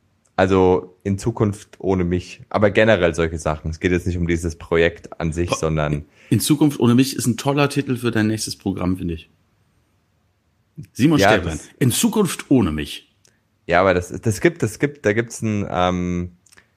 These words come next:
Speaker 1: ähm, ein Buch, glaub ich, über Kreuzfahrtschiffe, ähm, äh, von einem deutschen Autor. Das heißt, schrecklich amüsant, aber in Zukunft ohne mich.
Speaker 2: Ah, verdammt.
Speaker 1: Ähm, deswegen, das ist leider schon,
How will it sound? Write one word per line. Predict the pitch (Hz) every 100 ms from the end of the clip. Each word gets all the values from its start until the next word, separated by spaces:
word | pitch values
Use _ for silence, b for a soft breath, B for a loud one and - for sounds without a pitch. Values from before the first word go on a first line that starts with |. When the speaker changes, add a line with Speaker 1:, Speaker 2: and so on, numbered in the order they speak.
| b _
Speaker 1:
ähm, | 95 90 90 90 90 90 -
ein | 98 98
Buch, | 131 170 175 - - - _
glaub | 104 113
ich, | 135 131
über | 98 92
Kreuzfahrtschiffe, | - 123 - 90 85 - 87 - 90 120 139 _ _ _
ähm, | 90 87 87 87 87 87 b b b b b _
äh, | - 90 - - 73
von | 107
einem | 95 90
deutschen | 95 98 -
Autor. | - 90 98 113 98 101 98 -
Das | 98
heißt, | 104 104 -
schrecklich | - 117 117 120 110 85
amüsant, | 101 95 98 107
aber | 85 87
in | 85
Zukunft | - 98 95 90 -
ohne | 87 82
mich. | 80 80 - -
Speaker 2:
Ah, | 131 127 90 - _ _
verdammt. | - 82 85 82
Speaker 1:
Ähm, | 80 82 - _ _ _ _
deswegen, | 87 - 85 85
das | 82 76
ist | 69 - -
leider | 87 87 90 85 85 85
schon, | - 87 80 80